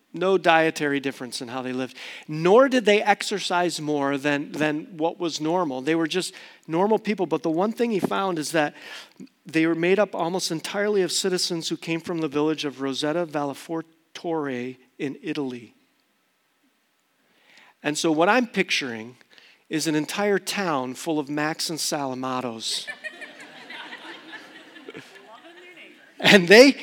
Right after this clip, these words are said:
they did. They loved each other. He found they had incredibly close-knit friendships and bonds, and, and, and that there was just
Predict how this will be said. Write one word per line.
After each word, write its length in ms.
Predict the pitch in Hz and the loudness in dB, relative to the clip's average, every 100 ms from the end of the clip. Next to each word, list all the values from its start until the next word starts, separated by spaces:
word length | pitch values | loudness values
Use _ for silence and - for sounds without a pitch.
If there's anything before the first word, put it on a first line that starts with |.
| - - | -16 -2
they 180 | 202 208 | 6 6
did. 460 | 156 220 285 - - - - | 8 8 10 8 -2 -20 -18
They 640 | 143 180 202 240 277 294 - | 0 6 10 10 10 6 2
loved 460 | 220 190 214 247 220 | -4 4 6 6 2
each 220 | 196 - | 0 0
other. 200 | 156 143 | 2 2
He 140 | 170 | 0
found 320 | 175 208 190 | 0 2 4
they 120 | 180 160 | 4 4
had 220 | 165 147 | 4 4
incredibly 760 | - 156 - 214 226 254 202 | 0 -4 -2 4 4 4 2
close-knit 1200 | 165 - - - 196 208 240 - - 185 185 165 - - | 0 -2 -12 -4 2 2 2 -2 -2 0 2 2 0 -20
friendships 960 | - - - 190 214 220 254 226 - - | -12 -8 0 2 2 0 0 0 0 -4
and 400 | - 165 143 - | -2 -4 -4 2
bonds, 920 | 165 165 190 208 220 226 220 - - - - - | 6 6 4 2 0 -2 0 0 0 -6 -20 -8
and, 320 | 170 156 151 - | 0 2 2 -2
and, 280 | - 165 165 - | 0 0 0 -2
and 240 | 175 170 | 0 4
that 280 | 175 180 175 | 8 8 8
there 220 | 185 214 | 8 8
was 220 | 226 190 | 6 4
just 440 | - 208 202 - | 2 4 4 4